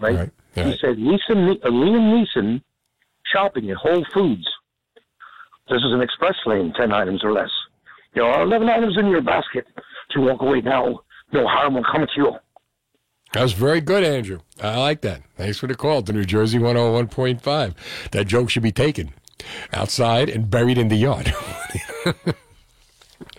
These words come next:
Speaker 2: All right, one eight hundred two eight three one oh one point five. How do you feel about banks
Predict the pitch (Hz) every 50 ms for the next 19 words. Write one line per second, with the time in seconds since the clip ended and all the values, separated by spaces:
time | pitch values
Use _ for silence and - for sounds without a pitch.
0 | - 135 156 - - - - 190 208 220 202 175 151 143 - _ - - - -
1 | 165 208 254 294 320 294 269 240 233 226 226 208 202 170 - 214 214 208 196 190
2 | 190 175 196 190 185 185 180 180 185 180 170 170 160 156 156 156 139 - 147 143
3 | 143 135 - 147 135 127 127 127 107 135 202 302 339 349 247 294 269 240 226 202
4 | 196 175 165 143 117 147 160 170 175 151 117 98 - - -